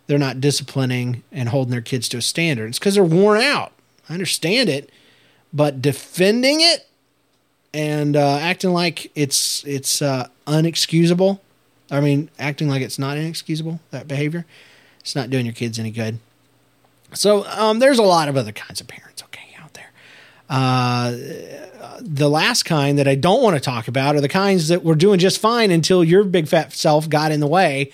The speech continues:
And, um, that's what I'm talking to myself. I have a problem sometimes where I cause my own problems. Okay?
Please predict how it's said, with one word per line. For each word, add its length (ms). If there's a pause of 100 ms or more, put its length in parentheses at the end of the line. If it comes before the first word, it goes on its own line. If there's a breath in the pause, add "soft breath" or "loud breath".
(580 soft breath)
And, 200
um, 280
that's 260
what 60
I'm 80
talking 240
to 40
myself. 560 (420 soft breath)
I 140
have 220
a 40
problem 600 (260)
sometimes 560
where 120
I 80
cause 340
my 180
own 160
problems. 640 (480)
Okay? 340